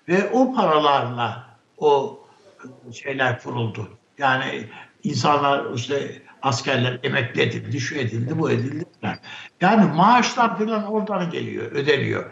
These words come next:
Milli İstihbarat Teşkilatı'nın maaşlarını o zaman yani mah diye biliniyor. Efendim,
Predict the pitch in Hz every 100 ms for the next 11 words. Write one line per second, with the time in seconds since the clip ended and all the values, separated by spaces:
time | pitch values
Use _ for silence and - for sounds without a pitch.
0 | - - 131 170 208 226 202 208 214 214
1 | 220 208 180 190 180 175 - - 131 117
2 | - - _ 170 202 202 - 180 156 170
3 | 147 160 151 143 139 131 120 139 165 113
4 | - 139 123 110 110 113 - 143 185 -
5 | - - _ _ _ - 151 143 160 214